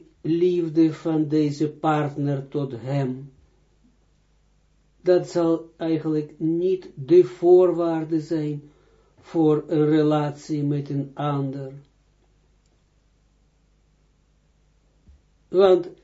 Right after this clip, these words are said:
de ware liefde is niet wanneer men zegt niet dan dat de liefde, liefde, liefde moet komen van twee kanten.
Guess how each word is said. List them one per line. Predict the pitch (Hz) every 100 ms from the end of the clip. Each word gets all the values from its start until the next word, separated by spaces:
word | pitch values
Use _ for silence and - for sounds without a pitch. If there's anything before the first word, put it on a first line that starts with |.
| _
de | 147 180
ware | 208 254 226
liefde | 180 160 151 160 170
is | 190 180 156
niet | 185 196 208 226 240 - _ _
wanneer | - 175 190 185 185 180 170 - - _ _ _ _ _
men | - 160 165 143
zegt | - 185 185 -
niet | 190 185 - - _ _ _ _ _
dan | 147 170 160 151 - - _ _ _ _ _ _ _ _ _ _ _
dat | 147 156 143 - _ _ _ _
de | 131 147
liefde, | 151 143 139 143 147
liefde, | 151 151 139 147
liefde | 147 156 143 147
moet | 143 139
komen | - 143 139
van | 139 139 131
twee | 139 139 135
kanten. | 127 135 127 123 131 131